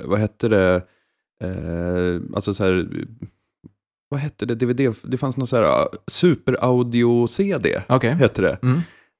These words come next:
Speaker 1: Som bara var för så här folk som hade
Speaker 2: Så kallade audiofiler.
Speaker 1: Ja,
Speaker 2: <laughs>
Speaker 1: men precis. Någon
Speaker 2: Ja.
Speaker 1: så här specialsystem, liksom. Hittas bara i villorna i Äppelviken, typ. Ehm, vilket också kändes så här,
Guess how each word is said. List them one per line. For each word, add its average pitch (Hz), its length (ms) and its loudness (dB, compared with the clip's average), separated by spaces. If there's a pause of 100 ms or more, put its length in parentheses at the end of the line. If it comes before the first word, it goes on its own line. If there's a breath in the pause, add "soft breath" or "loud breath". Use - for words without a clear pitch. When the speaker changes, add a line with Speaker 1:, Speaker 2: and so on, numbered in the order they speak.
(300)
Speaker 1:
Som 120 140 4
bara 113 320 6
var 95 240 4
för 95 260 2
så 92 120 -2
här 71 160 2
folk - 600 -4
som 92 200 -6
hade 87 600 0
Speaker 2:
Så - 80 -10
kallade 98 200 -4
audiofiler. 110 840 -2
Speaker 1:
Ja, 131 360 8
Speaker 2:
<laughs> 131 40 4
Speaker 1:
men 139 100 2
precis. 127 400 0
Någon 113 80 2
Speaker 2:
Ja. 110 40 4
Speaker 1:
så 117 40 4
här 113 80 4
specialsystem, 95 1300 2
liksom. 76 500 -4 (220)
Hittas 101 340 0
bara 98 420 4
i 87 400 0
villorna 90 440 0
i 87 120 -2 (220)
Äppelviken, 95 680 -4
typ. - 120 -10 (640 loud breath)
Ehm, 92 340 2 (1300)
vilket 135 260 2
också 139 220 0
kändes 117 260 0
så 113 60 2
här, 87 240 4